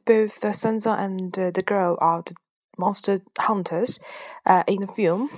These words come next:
but Sanzang, he doesn't have any kung fu, uh, so he only got a kind of childhood son, and his idea is not to kill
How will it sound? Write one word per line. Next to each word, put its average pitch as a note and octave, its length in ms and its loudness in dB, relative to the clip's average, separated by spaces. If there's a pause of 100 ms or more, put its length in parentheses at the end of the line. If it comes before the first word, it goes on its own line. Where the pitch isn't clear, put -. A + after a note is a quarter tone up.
(240)
but G3+ 140 4
Sanzang, G3+ 520 -2
he G3 120 -2
doesn't F#3 500 0
have F#3 340 2
any F#3 280 -2
kung G3+ 320 0
fu, G3+ 500 2 (400)
uh, F#3 160 4
so G#3 260 2
he G3+ 120 -2
only F#3+ 240 0
got G3 280 2 (300)
a F#3 60 -6
kind F#3+ 260 -2
of E3+ 240 -2 (100)
childhood G3 560 0
son, G3+ 500 0 (440)
and F#3 460 0 (400)
his A3 240 4
idea G#3+ 520 4
is G3 200 0
not G#3 300 0
to - 100 0 (120)
kill G#3 540 2